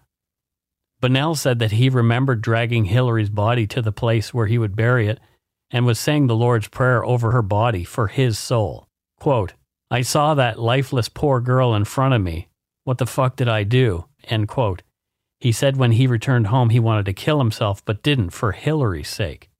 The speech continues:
He described more details. "I remember the grass," he said. "I was crying on that part where she lost her last breath," end quote. Curtis was finally charged with first-degree murder of his sixteen-year-old cousin, Hillary Bonnell.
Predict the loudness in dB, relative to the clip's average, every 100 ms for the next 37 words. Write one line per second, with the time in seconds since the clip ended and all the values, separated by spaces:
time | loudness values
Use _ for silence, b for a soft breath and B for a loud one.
0 | _ _ _ _ _ _ _ _ -4 0
1 | 0 0 0 0 2 2 2 0 0 -2
2 | -6 -6 -14 -20 _ _ _ _ _ -2
3 | 2 4 4 2 2 2 2 2 0 -4
4 | -10 -10 -6 -4 -4 -6 -8 _ -2 0
5 | -2 0 0 2 0 0 -2 -4 -4 -2
6 | -2 0 0 2 2 0 -2 -2 -2 -4
7 | -6 -4 -2 -2 -8 _ -6 -6 -6 -8
8 | -8 -10 -16 _ _ _ _ _ -2 0
9 | 0 -4 -12 -4 -4 -2 -2 0 2 0
10 | 0 0 0 -2 -4 -6 -2 -2 0 -2
11 | 0 2 4 2 0 0 -2 -2 -2 -4
12 | -2 0 2 2 0 0 -2 -2 -4 -2
13 | -2 -2 -4 -4 -2 0 -2 -4 -10